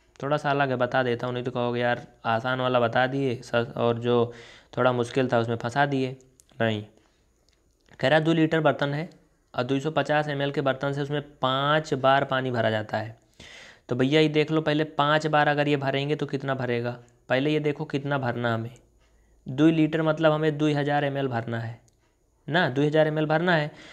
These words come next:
और ये कह रहे हैं कि दो सौ पचास एम एल से हम पाँच बार भर देंगे,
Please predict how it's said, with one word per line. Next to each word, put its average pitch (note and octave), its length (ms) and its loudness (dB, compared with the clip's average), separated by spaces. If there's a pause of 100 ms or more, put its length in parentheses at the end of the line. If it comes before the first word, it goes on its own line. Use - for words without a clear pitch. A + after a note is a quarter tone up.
(260)
और C#3+ 80 0
ये D#3 220 6
कह F3 240 4
रहे E3+ 160 4
हैं F3+ 80 2
कि F3+ 100 0
दो D#3+ 140 4
सौ E3 140 -2
पचास E3 400 0
एम D#3 140 -2
एल D#3 100 0
से E3+ 120 -4
हम E3+ 180 -2
पाँच D#3 300 0
बार D3+ 200 4
भर B2+ 180 -2
देंगे, A#2+ 320 -4